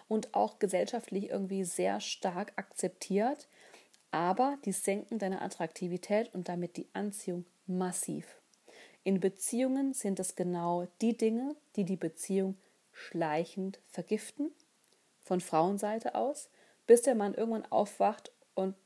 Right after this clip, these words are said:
merkt, "Ich fühl's einfach nicht mehr für sie",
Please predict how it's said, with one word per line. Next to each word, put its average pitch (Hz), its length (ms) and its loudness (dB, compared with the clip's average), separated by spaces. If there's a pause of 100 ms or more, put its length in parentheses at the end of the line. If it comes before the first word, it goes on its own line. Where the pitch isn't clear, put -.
merkt, 175 500 -2
"Ich - 160 -8
fühl's 202 360 -2
einfach - 520 -10
nicht 160 180 -6
mehr 170 140 -8
für - 160 -6
sie", 156 260 -4